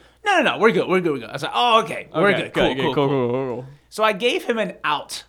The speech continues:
Speaker 1: I gave him a comical out
Speaker 2: Yeah.
Speaker 1: to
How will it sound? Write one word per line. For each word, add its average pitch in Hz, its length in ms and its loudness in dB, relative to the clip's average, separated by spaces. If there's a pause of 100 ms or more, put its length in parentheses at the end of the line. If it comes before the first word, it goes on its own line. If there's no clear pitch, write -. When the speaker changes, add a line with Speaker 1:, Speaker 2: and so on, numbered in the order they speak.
Speaker 1:
I 151 80 -18
gave 165 160 -6
him 170 80 -6
a 151 80 -4
comical 185 680 -4
out 135 460 -4
Speaker 2:
Yeah. 208 200 -4
Speaker 1:
to 127 500 -6